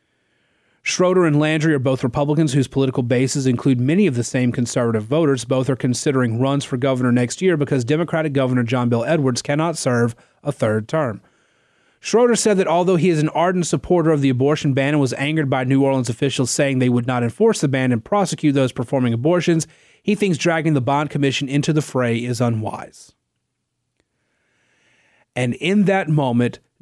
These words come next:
John Schroeder ensured, "I think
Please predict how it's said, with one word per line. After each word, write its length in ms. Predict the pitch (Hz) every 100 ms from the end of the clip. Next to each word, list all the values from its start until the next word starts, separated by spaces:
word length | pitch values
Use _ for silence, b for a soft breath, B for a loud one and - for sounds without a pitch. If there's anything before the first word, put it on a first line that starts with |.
| 123
John 380 | 117 135 151
Schroeder 520 | 170 - 185 139 120 110
ensured, 880 | 131 123 - - 247 107 113 143 - _ _ _ -
"I 200 | 160 233
think 600 | 226 - 247 156 131 -